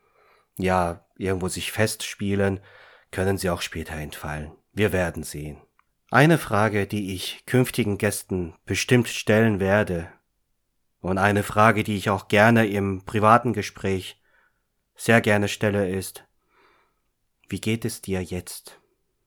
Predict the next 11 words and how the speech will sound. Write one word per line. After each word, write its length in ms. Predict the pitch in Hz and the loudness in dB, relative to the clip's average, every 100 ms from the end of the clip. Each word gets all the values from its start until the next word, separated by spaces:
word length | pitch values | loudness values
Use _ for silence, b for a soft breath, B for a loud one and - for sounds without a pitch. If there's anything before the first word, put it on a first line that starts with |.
| _ _ _ _ _ _ _ _ _ _ - | _ _ _ _ _ _ _ _ _ _ -10
Also 420 | 87 92 90 85 _ _ - | -8 -4 -6 -6 _ _ -4
nicht 360 | 98 107 - | -2 -2 -2
generell 640 | 107 104 101 101 117 120 | -2 0 2 4 6 4
und 160 | 104 95 | 4 0
nicht 220 | 110 113 | -2 -2
oberflächlich, 720 | 104 110 110 - 101 - 101 | -2 -2 -2 -2 -4 -4 -8
sondern 360 | 101 95 92 87 b b b b b - | -6 -4 -6 -8 b b b b b -10
wie 160 | 98 | -8
geht 280 | 92 117 120 | 0 -2 0
es 180 | 113 - | -6 -6
dir 420 | 101 101 95 98 | -4 -4 -4 -10